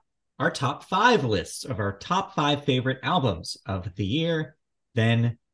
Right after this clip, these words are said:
crowning one album to be our Media Boat Podcast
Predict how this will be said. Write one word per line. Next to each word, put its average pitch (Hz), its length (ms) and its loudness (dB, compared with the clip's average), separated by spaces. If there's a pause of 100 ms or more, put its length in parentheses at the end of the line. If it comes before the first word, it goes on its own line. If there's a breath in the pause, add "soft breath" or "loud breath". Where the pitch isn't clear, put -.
crowning 151 800 4 (260)
one 151 460 4 (100)
album 117 460 2
to 107 100 -8
be 110 160 -2
our 92 300 -2 (160)
Media 123 260 0
Boat 156 240 -2
Podcast 131 520 -2